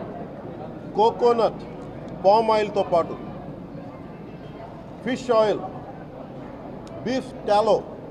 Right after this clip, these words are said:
లాట్. ఫిష్ ఆయిల్ మీకు తెలిసిందే, చేప నుంచి ఎక్స్ట్రాక్ట్ చేసిన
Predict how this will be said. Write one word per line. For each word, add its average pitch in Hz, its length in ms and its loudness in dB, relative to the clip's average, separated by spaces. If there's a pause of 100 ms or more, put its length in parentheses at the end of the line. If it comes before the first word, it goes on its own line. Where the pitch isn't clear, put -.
(880)
లాట్. 175 280 8 (1900)
ఫిష్ 208 220 -2
ఆయిల్ 240 180 4
మీకు 214 160 -4
తెలిసిందే, 208 380 0 (600)
చేప 208 200 8 (100)
నుంచి 208 180 -2
ఎక్స్ట్రాక్ట్ 214 340 0
చేసిన 190 220 -2